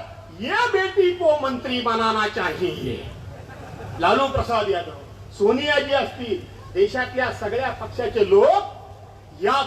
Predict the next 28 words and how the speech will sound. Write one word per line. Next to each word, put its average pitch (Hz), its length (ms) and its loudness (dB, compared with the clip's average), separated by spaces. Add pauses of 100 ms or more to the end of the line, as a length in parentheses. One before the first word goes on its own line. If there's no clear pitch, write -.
(140)
सुप्रिया 262 300 -2
ताईला 240 680 0 (280)
पवार 226 420 0
साहेबांची 226 420 -2
कन्या 226 500 -2
म्हणूनच 269 460 -4
केवळ 254 200 2
मान 233 340 -2
देत 220 240 2
नाही, 233 500 2 (280)
तर 226 100 2
आजच्या 240 440 4
घडीला 247 600 2 (240)
देशामध्ये 285 560 0
ज्या 269 140 0
कर्तृत्ववान 285 760 2
महिला 359 280 4
आहेत 330 340 4 (260)
त्याच्यामध्ये 294 520 2
माझी 277 380 0
छोटी 269 200 2
ताई 269 260 2
आहे, 302 580 4
याचा 285 260 0
तुम्हाला 277 220 2
अभिमान 294 380 4
वाटला 330 360 2
पाहिजे, 214 340 -4